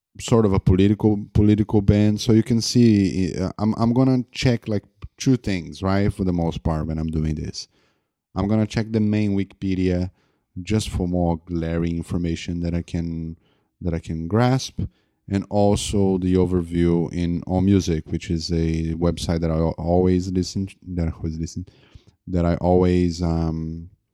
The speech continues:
had a check when I was liking something and I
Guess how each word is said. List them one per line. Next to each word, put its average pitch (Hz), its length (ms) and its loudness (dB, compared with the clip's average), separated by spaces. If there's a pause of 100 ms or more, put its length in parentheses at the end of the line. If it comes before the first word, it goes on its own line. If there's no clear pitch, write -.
(800)
had 92 220 4
a 90 60 4
check - 380 -2 (160)
when 87 260 0
I 87 60 2
was 87 600 0
liking 98 560 0
something 117 680 2
and 90 120 0
I 85 220 -2